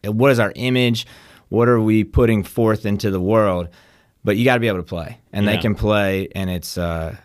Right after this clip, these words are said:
Speaker 1: it's really cool, man. We're, it's kind of a renaissance time in Hattiesburg artistically, you know? It's a, it's a time, too, where I, I hope, you know, bands and, and musicians,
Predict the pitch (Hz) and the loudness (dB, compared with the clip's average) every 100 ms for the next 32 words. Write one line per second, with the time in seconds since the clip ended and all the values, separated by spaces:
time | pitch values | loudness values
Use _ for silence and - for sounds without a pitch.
0 | _ - - 95 98 95 95 - 90 90 | _ -16 -6 -2 0 0 -2 -4 -2 -2
1 | 85 82 85 107 123 123 - - - _ | -2 -4 -2 0 2 0 -6 -20 -20 _
2 | - 131 214 247 110 117 175 127 101 92 | -10 -4 -2 -2 0 0 -2 -2 -2 -4
3 | - 101 92 90 92 92 95 90 90 87 | -6 -4 -4 -4 -4 -4 -4 -4 -4 -4
4 | 85 95 90 107 110 - 95 87 82 80 | -4 -6 -4 -4 -4 -4 -6 -6 -8 -8
5 | - 95 92 90 92 90 95 87 85 82 | -8 -6 -4 -4 -4 -6 -4 -4 -4 -8
6 | - _ _ - 95 117 110 92 113 113 | -20 _ _ -10 -4 -2 -2 0 0 2
7 | 95 90 87 95 87 101 98 - 98 92 | 2 -2 -4 -6 -4 -4 -6 -6 -6 -4
8 | 80 95 95 98 95 87 82 82 - - | -4 -4 -2 -2 -2 -4 -6 -8 -12 -12
9 | 95 87 90 90 101 104 95 90 87 - | -8 -4 -2 -2 -2 -2 -2 -4 -4 -8